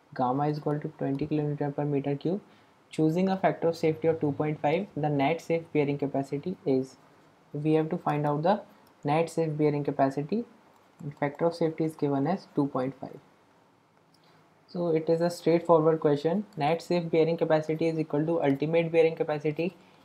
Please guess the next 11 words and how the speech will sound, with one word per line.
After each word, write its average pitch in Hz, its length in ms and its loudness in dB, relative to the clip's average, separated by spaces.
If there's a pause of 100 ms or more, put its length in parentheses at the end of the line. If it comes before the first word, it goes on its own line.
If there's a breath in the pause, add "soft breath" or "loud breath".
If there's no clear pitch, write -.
(120)
minus 143 460 2
surcharge 139 560 4 (260)
or 135 100 -2
overburden 143 580 0
pressure, 156 440 -2 (180)
that 135 220 -2
is 143 220 0
gamma 143 360 0
times 143 300 -2
D 135 220 4
F 175 120 2